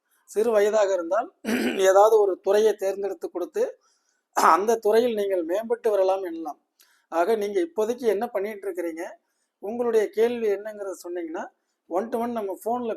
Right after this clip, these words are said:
பேசுவோம். நான் உங்களுக்கு நிறைய ஆலோசனை சொல்ல காத்திருக்கேன். என்கிட்ட பொதுவான கேள்வி, என் லைஃப் பத்தி சொல்லுங்கன்னா எனக்கு வராது. லைஃப்னா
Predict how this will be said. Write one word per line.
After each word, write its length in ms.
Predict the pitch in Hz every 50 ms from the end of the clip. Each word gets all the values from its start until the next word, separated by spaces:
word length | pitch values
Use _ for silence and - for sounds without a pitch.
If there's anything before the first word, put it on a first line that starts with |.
| - -
பேசுவோம். 400 | 196 196 - - 180 208 269 403 _ _ _ _ _ _ _ _ _ - - 190 170
நான் 120 | 185 185 185
உங்களுக்கு 300 | 185 185 185 170 175 170
நிறைய 260 | 185 208 240 262 262 269 277 247 214 208
ஆலோசனை 380 | 214 233 226 208 208 214 208 180 -
சொல்ல 160 | 196 196 202 185 -
காத்திருக்கேன். 500 | 190 190 190 - 196 175 165 185 196 240 381 _ _ _ _ _ _ _ -
என்கிட்ட 320 | 185 196 208 214 214 220 262 - -
பொதுவான 400 | 214 214 226 247 254 262 262 269 269 247 - 220
கேள்வி, 320 | 214 214 208 196 202 196 196 196 _ _ _ _ _ _ -
என் 140 | 202 170 170
லைஃப் 280 | 190 220 277 302 262 - 269 233 214 - - _ -
பத்தி 200 | 196 - - 240 214 -
சொல்லுங்கன்னா 480 | 208 202 208 214 214 208 202 202 226 240 233 220
எனக்கு 240 | 202 196 165 180 170 160 156
வராது. 240 | 156 165 165 151 - _ _ - 160
லைஃப்னா 360 | 180 196 180 - 190 185 190